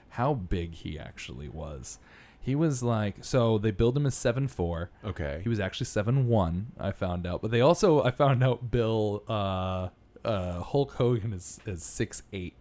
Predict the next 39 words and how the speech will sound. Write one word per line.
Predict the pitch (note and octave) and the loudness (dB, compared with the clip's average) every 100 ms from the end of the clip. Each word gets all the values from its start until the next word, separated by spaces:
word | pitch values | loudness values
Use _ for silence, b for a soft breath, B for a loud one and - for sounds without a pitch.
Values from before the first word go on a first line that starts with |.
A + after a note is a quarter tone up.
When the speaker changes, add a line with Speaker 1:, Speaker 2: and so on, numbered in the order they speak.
| - | -8
Speaker 1:
He's, | G#2+ A2+ | -4 -2
like, | A2 - | -2 -4
six | - - - - | -8 -8 -4 0
two, | D3 B2+ B2+ C#3+ | 2 4 2 0
maybe. | C#3 C3 C#3 | 0 2 4
Speaker 2:
Really? | C#3+ E4+ A3+ G#2 D#2+ D2+ | 6 6 6 6 4 0
Speaker 1:
Yeah, | C#3 | 2
Speaker 2:
I | G#3 | 4
Speaker 1:
he's | C#3 | 4
Speaker 2:
remember | D#3 D#4+ D4 | 2 2 -2
seeing | - - C4+ C#4+ D3 | -2 -2 -2 0 0
his, | B2+ D#3+ D3+ | 2 2 4
Speaker 1:
he | B3+ | 4
Speaker 2:
him | D#4 | 8
Speaker 1:
might | E4+ - | 8 8
be | C#3 | 4
Speaker 2:
on | |
Speaker 1:
tall. | C3 A#2+ G#3 | 4 4 4
Speaker 2:
Glow, | G#3+ | 4
and | C3+ | 2
I, | B2 C3 | 0 -2
well, | E3+ | -2
I | D#3 | -2
looked | F3+ C4+ - | -2 -6 -8
it | F4 | -8
up, | G4+ | -4
and | C3 | -2
it | A2+ | -2
said | - C3+ | -2 -2
Hulk | C3 B2+ | -2 0
Hogan | G#2+ G#2+ G2 | 0 -2 -2
six | - A#2+ A#2 | -4 -4 -4
eight. | F3 - - - - | -6 -8 -12 -20 0
Speaker 1:
He's | C3 D3 E3+ | 4 6 6
not. | A#2 A2+ A#2+ A2 - | 4 4 4 2 0
Speaker 2:
He's | - E3 - | -2 -2 -2
actually | - B2 - D#3 D3+ | -6 -6 -6 -4 -4
six | C#3+ B2 | -4 -6
two. | - C#3 B2+ D#2 | -8 -4 -2 -2